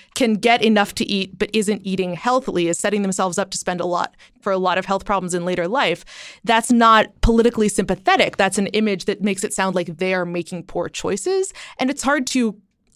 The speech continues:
create policy that addresses that problem that's also politically palatable. At the same time, you kind of have the idea of farm subsidies sounds great,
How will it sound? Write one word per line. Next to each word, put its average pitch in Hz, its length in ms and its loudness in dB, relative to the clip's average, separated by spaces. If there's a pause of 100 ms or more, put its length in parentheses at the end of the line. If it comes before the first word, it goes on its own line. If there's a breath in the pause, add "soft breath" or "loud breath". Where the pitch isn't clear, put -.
(120)
create 226 480 -2
policy 220 420 0
that 185 140 0
addresses 185 400 -4
that - 320 -4
problem 277 320 4
that's 214 140 0
also 208 340 0
politically 175 500 -4
palatable. - 560 -8 (300 loud breath)
At 262 80 0
the 294 80 -2
same 254 180 0
time, 277 480 2
you 233 80 -2
kind 254 160 0
of 233 80 -4
have 220 340 2 (280 loud breath)
the 226 100 2
idea 226 680 4
of 208 160 2
farm 190 280 4
subsidies 185 420 -2
sounds 202 240 -2
great, 220 340 -4